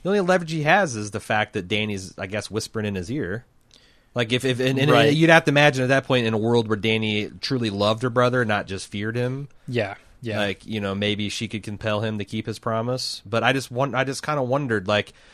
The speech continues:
Speaker 1: you know, it's like, okay, we're right after the wedding, fine, and then she got knocked up, and you gotta wait. Then Ra-, you know, you, he's bouncing Rhaego on his knee. Does he? At what point does he like, you know what? We are gonna cross the poison sea, and we're gonna go fuck shit up in Westeros.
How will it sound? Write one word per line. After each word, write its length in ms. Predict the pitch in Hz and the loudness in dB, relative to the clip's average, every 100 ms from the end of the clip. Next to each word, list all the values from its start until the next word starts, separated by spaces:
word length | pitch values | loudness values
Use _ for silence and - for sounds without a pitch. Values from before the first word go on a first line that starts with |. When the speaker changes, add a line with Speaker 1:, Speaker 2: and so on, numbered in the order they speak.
| - - | -20 -4
Speaker 1:
you 60 | 220 | 0
know, 40 | |
it's 80 | 208 | 2
like, 100 | 220 | 2
okay, 240 | 233 185 175 | 4 4 4
we're 100 | 208 | 6
right 120 | 240 | 6
after 220 | 220 180 139 | 6 4 -2
the 40 | |
wedding, 600 | 95 92 92 95 95 95 | 0 0 0 -2 -4 -6
fine, 640 | 90 - 85 87 87 90 90 | -10 -6 -4 -4 -4 -6 -4
and 100 | 113 | -4
then 220 | 139 143 | -4 -4
she 140 | - 147 | -4 -2
got 160 | 139 | 0
knocked 340 | 123 117 117 98 | 2 0 0 -4
up, 260 | 92 92 | -2 -4
and 180 | 95 95 | -6 -8
you 80 | 101 | -4
gotta 180 | 110 104 | -2 -2
wait. 380 | 104 98 101 95 | -2 0 -2 -4
Then 220 | 107 110 | -8 -8
Ra-, 180 | 101 113 | -6 -4
you 200 | 113 117 | -4 -4
know, 80 | 113 | -2
you, 180 | 110 107 | -2 -4
he's 180 | 104 110 | -6 -6
bouncing 380 | 120 117 113 113 | -2 0 -2 -4
Rhaego 500 | 107 110 107 107 104 | 0 0 2 0 0
on 160 | 101 95 | -2 -4
his 140 | 92 | -4
knee. 460 | 120 131 131 127 117 | -4 -2 -2 -2 -4
Does 180 | 101 92 | -6 -6
he? 200 | 113 110 | -4 -2
At 220 | 107 113 | -2 -2
what 160 | 135 143 | -2 -2
point 160 | 147 | -2
does 100 | 131 | -2
he 80 | 117 | -4
like, 120 | 110 | -4
you 100 | 110 | -2
know 140 | 147 156 | 0 2
what? 240 | 151 156 | 4 4
We 100 | 135 | 4
are 100 | 135 | 2
gonna 160 | 120 95 | 2 -2
cross 280 | - 98 90 | -2 -2 -2
the 80 | |
poison 360 | - 101 87 90 | -6 -6 -6 -10
sea, 280 | - 98 95 | -10 -8 -8
and 80 | 92 | -8
we're 60 | |
gonna 120 | 101 92 | -8 -8
go 80 | |
fuck 240 | 87 104 - | -6 -8 -6
shit 180 | - 95 | -8 -8
up 120 | 87 | -8
in 60 | |
Westeros. 600 | 90 104 - 69 60 - | -10 -12 -12 -14 -12 -14